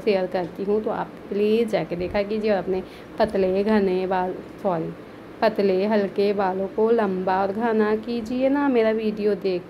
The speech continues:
के। Please जाइए ना और देखिए ना, आई button पे click करके देख सकते हो। मैंने बताया है hair growth के लिए है Homemade serum, hair serum,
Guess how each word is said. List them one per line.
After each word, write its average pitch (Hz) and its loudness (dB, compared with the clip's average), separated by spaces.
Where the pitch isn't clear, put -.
के। 170 -6
Please 240 2
जाइए 208 4
ना 254 -2
और 240 0
देखिए 220 0
ना, 240 -2
आई 214 4
button 240 2
पे 240 0
click 185 -4
करके 190 0
देख 196 -2
सकते 247 -2
हो। 247 4
मैंने 214 2
बताया 185 0
है 233 0
hair 180 0
growth 202 -8
के 202 2
लिए 196 2
है 190 -2
Homemade 214 4
serum, 190 0
hair 185 -2
serum, 180 -4